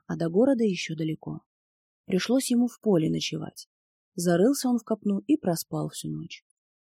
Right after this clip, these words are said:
Поднялся с зарею и опять пошел. Недалеко от города вышел на большую дорогу.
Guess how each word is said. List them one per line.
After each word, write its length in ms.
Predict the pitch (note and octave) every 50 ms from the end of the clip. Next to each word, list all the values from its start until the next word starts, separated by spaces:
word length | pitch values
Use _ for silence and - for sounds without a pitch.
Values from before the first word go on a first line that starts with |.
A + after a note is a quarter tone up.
| _ _ _ _ _
Поднялся 500 | - F3 E3 E3+ E3 D#3+ D#3 - - D#3
с 40 | D3+
зарею 540 | D#3 D#3 D#3+ E3 F3 A3+ C4+ C#4 B3+ A#3 -
и 120 | - D4 C4
опять 300 | G3 G3+ - D#3+ D3+ -
пошел. 420 | - D3+ D3 - - D3 D3 - - _ _ _ _ _ _ _ _ _ _ -
Недалеко 400 | G3 F#3+ F#3 G#3 A3 G#3 - G#3+
от 120 | G3 F3+
города 380 | F3 G#3 C#4 D4+ B3+ F#3 E3 D#3
вышел 300 | E3+ A#3 B3 - G#3 F#3
на 100 | F3+ E3
большую 360 | D#3 D3+ D#3 - - F#3+ F#3+
дорогу. 460 | F3 E3+ D#3+ D#3+ D#3 C#3+ - - _